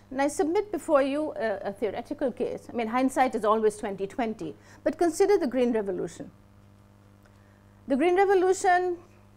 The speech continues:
was created by genetics, agronomy, a little bit of plant breeding,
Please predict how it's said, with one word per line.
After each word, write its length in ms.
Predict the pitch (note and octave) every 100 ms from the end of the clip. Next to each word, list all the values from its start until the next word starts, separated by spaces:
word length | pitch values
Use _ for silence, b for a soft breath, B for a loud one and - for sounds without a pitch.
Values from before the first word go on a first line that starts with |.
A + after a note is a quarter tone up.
| -
was 160 | B3
created 560 | - C#4 C4+ C4+ C4 G#3+
by 320 | A3+ G#3 G3+ G3+
genetics, 500 | A#3+ A3+ A3 B3+ -
agronomy, 680 | A3+ A3 G#3 G#3+ G#3+ A#3+ C4+ - - - - - - - - - - - - -
a 80 |
little 200 | G#3+ G#3
bit 140 | A3 G#3+
of 100 | G3
plant 280 | G#3+ F#3+ G3+
breeding, 420 | A3 A3+ A#3+